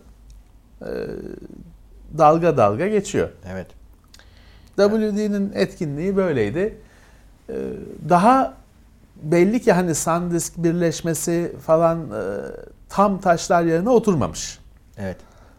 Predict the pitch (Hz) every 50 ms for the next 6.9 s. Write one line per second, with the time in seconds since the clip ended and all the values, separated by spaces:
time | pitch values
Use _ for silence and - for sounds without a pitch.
0 | _ _ _ - - - - - - - - - - 151 165 180 196 196 202 190
1 | 175 175 202 196 196 226 247 247 240 226 - - - - - - 143 147 139 127
2 | 120 110 104 95 92 92 82 82 - - - - - _ - _ _ - - -
3 | - - - 127 120 117 117 107 143 - 196 175 180 180 175 175 170 156 139 123
4 | 120 113 104 104 98 98 92 90 90 - 104 92 90 - - - - 135 123 117
5 | 113 113 123 123 123 117 117 117 110 110 - 180 - - - - 123 120 120 113
6 | 110 104 101 101 101 - 107 98 98 - 104 - 107 - - 110 101